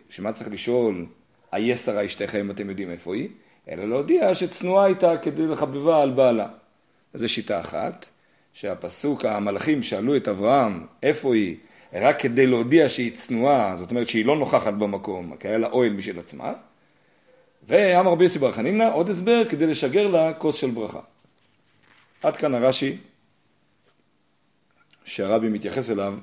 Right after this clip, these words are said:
בשיחה. וכאן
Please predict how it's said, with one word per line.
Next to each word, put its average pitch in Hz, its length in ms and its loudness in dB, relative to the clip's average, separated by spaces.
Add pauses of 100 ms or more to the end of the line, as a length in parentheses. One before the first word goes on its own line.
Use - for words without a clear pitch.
בשיחה. - 360 -12 (3250)
וכאן 147 600 4